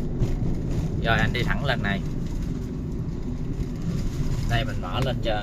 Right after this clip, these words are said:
các bạn coi ha. Đó, kẹt quá trời. Chút xíu mình đi thẳng tiếp.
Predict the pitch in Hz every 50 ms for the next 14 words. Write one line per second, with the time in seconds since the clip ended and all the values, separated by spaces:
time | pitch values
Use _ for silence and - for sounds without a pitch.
0 | 104 104 107 110 107 110 - - 104 101 101 - 107 107 - - - - - -
1 | - - - - - - - - - - - - - - - - - - - -
2 | - - - - - - - - - - - - - - - - - - - -
3 | - - - - - - - - - - - - - - - - - - - -
4 | - - - - - - 131 135 135 - - 120 - - 131 131 135 147 139 -
5 | 127 110 95 - - - - - - - - - - - - - - - - -
6 | - - - - - - - - - - - - - - - - - - - -
7 | - - - - - - - - - - - - - - - - - - - -
8 | - - - - - - - - - - - - - - - - - - - -
9 | - - - - - - - - - - - - - 143 135 - 170 170 160 123
10 | 113 120 120 - 90 - - - 165 180 185